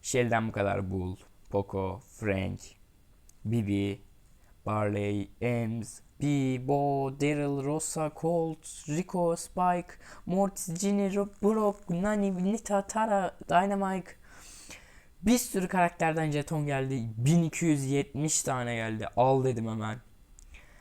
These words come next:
Ve toplamda iki bin iki yüz kırk beş oldu jetonum. Hemen şunu da alalım. Şimdi size,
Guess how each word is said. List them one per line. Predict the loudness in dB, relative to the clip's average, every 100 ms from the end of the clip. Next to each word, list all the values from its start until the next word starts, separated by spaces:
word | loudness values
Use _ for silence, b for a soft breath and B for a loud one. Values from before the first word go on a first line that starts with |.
| B B
Ve | 2 4 2 -2
toplamda | -2 0 2 2 0 -4 -8 -20 -6
iki | -6 0 2 4
bin | 2 0 -2
iki | -2 -2 -2
yüz | -2 -4
kırk | -6 -8 -6 0
beş | 2 2 -6 -12 -10 -6
oldu | -2 -2 -2 -6 -6
jetonum. | -6 -4 -4 -6 -8 -8
Hemen | -6 -4
şunu | -6 -4 -4
da | -2
alalım. | -2 -4 -6 -10 -20 -20 -20 -20 B B B B B B B
Şimdi | -4 2 4 4 0
size, | -2 2 2 0